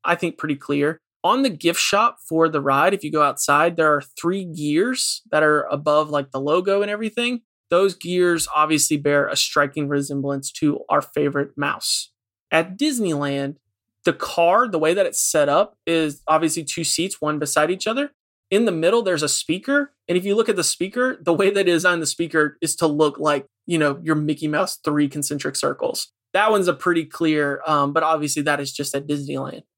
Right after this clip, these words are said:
The other ones that I saw were obviously a little bit more tricky and skeptical. People say that the stars and asteroids that are projected on the ceiling,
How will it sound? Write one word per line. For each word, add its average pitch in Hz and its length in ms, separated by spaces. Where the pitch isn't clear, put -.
The 190 120
other 226 200
ones 247 380
that 202 100
I 196 100
saw 175 500
were 175 200
obviously 165 380
a 160 80
little 156 300
bit 151 260
more 147 160
tricky 247 540
and 147 200
skeptical. 208 680
People 233 260
say 180 360
that 156 360
the 147 80
stars 160 540
and 165 100
asteroids 160 600
that 151 120
are 143 60
projected 147 420
on 147 160
the 143 80
ceiling, 165 480